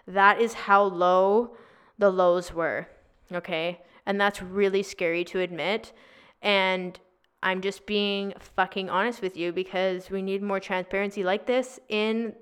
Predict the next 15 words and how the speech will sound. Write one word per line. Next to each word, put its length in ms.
the 100
coaching 380
industry, 480
in 320
the 100
online 320
business 320
space, 480
so 220
that 500
all 200
journeys 360
can 140
be 100
normalized. 720